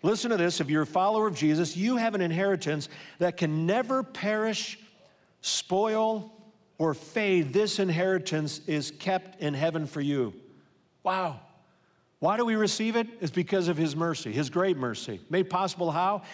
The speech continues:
He says through the resurrection, the dying and the coming back to life of Jesus, that when you trust in Jesus, that you're adopted into a family. And it's, it's sort of like in, in, you know, a lot of families, they'd be like, "Hey,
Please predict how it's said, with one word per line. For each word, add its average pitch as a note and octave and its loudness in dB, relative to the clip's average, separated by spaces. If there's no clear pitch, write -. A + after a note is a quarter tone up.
He E3+ 0
says G3 0
through F#3 -2
the E3+ 4
resurrection, F3 2
the B2 -2
dying F3 -2
and C3+ -2
the B2+ -4
coming F#3 -2
back D#3 -2
to D3+ -4
life D#3 0
of B2+ -8
Jesus, C#3+ -6
that F3+ 0
when F3 2
you C4 2
trust - -2
in E3+ 0
Jesus, C#3 -4
that F3 2
you're A#3 2
adopted G#3 0
into G3+ 2
a E3 2
family. D3+ -2
And G3+ 2
it's, G3 -2
it's F3+ 0
sort B3 2
of A3 4
like G#3 2
in, E3+ -2
in, D3 -4
you F3+ 0
know, C#3+ 0
a D#3+ -6
lot D3+ 2
of C#3+ -8
families, D#3+ -2
they'd E3 0
be D3+ 0
like, C3+ -2
"Hey, C#3+ -8